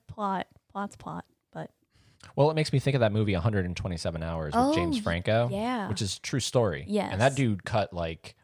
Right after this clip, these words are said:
Speaker 2: Merle cut right here, right?
Speaker 1: He cut, like, right at the wrist.
Speaker 2: He cut right at the wrist, as little as he, all he had to do was get the hand off, right?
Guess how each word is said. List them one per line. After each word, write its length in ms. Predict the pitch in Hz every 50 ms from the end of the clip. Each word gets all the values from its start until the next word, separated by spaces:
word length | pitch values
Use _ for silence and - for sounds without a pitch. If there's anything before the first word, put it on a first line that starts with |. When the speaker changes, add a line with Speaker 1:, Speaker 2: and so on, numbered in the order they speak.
| -
Speaker 2:
Merle 260 | - 127 165 185 190 185
cut 320 | - - - 110 - -
right 220 | 95 95 92 80
here, 280 | - - 95 80 - -
right? 240 | - 80 78 78 - 226
Speaker 1:
He 80 | 240 -
cut, 200 | - 233 214 -
like, 140 | 190 175 - -
right 260 | 190 220 220 208 165
at 100 | 147 -
the 100 | 151 151
wrist. 240 | 151 131 - - -
Speaker 2:
He 60 | 120
cut 220 | - 143 139 113 98
right 300 | 92 101 110 107 107 104
at 80 | 98 -
the 80 | 90
wrist, 340 | 80 80 78 80 - - - -
as 160 | - 87 87
little 300 | 104 104 117 113 113 107
as 120 | 101 92 -
he, 260 | 101 90 - - - _ _ _ _ _ _ _ -
all 140 | 104 113 113
he 60 | 113
had 80 | 107 98
to 60 | 90
do 80 | 101
was 120 | 95 85 87
get 180 | - 92 -
the 140 | - 80 76
hand 260 | - 92 90 82 78
off, 200 | 73 73 - - -
right? 200 | 87 85 85